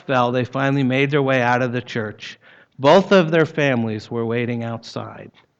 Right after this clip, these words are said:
And they embraced and said goodbye. And in the article, there's a picture of Jennifer and Ronald sitting on a bench. And they're both smiling in a way that can't be faked, the smiles of people finally at peace with one another.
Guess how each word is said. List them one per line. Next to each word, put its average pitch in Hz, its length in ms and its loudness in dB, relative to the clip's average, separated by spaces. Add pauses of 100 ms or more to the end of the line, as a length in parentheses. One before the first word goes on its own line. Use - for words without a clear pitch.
(500)
And 123 120 -4
they 131 100 2
embraced 135 520 2
and 139 120 -2
said 147 300 0
goodbye. 127 380 0
And 123 160 0
in 165 100 2
the 226 140 4
article, 165 400 4
there's 151 240 0
a 160 60 -4
picture 180 460 -2
of 156 140 0
Jennifer 190 680 2 (260)
and 156 260 0
Ronald 123 500 0 (260)
sitting 143 400 0
on 139 160 4
a 135 40 2
bench. 104 600 -8 (640)
And 151 100 2
they're 165 100 6
both 202 260 4
smiling 190 480 6
in 180 100 6
a 165 60 4
way 170 220 6
that 160 160 -2
can't 160 280 -2
be 151 120 0
faked, 107 420 -6
the 123 100 -10
smiles 147 520 -2
of 139 140 -12
people 139 540 -4 (380)
finally 123 340 -2
at 117 120 -6
peace 151 340 -6
with 120 120 -6
one 120 200 -2
another. 117 480 -4